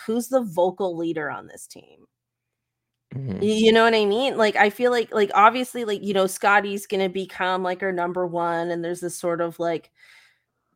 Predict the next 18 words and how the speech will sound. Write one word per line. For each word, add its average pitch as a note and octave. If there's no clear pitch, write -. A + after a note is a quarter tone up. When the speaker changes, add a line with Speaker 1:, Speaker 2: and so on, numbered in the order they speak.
Speaker 1:
you G#3
know, F3+
one G3
A, G3
one F#3
B F#3
situation F3+
between F3+
him F3+
and F3
Pascal G#3
right F#3+
now, F3
but F3+
I G3
don't G#3+
feel G#3
like F#3+